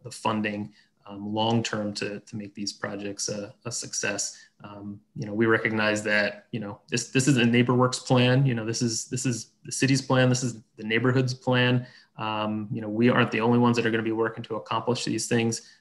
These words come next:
Our role, we see it, is, you know, bringing all of the, the partners to the table, um, to work with the city,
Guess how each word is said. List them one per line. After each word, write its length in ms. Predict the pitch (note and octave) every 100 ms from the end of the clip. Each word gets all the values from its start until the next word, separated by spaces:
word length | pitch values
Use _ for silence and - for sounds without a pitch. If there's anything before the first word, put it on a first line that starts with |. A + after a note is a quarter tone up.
| _ -
Our 180 | A#2+ B2
role, 420 | B2+ B2 B2 A#2+
we 120 | A#2
see 240 | A#2+ B2
it, 200 | A#2 -
is, 420 | A#2 A2 G#2+ G#2+ -
you 80 |
know, 100 | A2
bringing 380 | G#2+ A2 A2+ A2+
all 200 | A2 A2
of 60 | A2
the, 200 | G#2+ G#2
the 60 | A2
partners 420 | - A2 G#2+ G#2
to 120 | -
the 100 | G2+
table, 520 | - A2+ G#2+ G#2+ G#2+ - _ _
um, 280 | G#2 G#2 G#2
to 100 | G2+
work 300 | G#2+ A2 -
with 120 | A#2
the 60 | -
city, 520 | - G#2+ G#2 G#2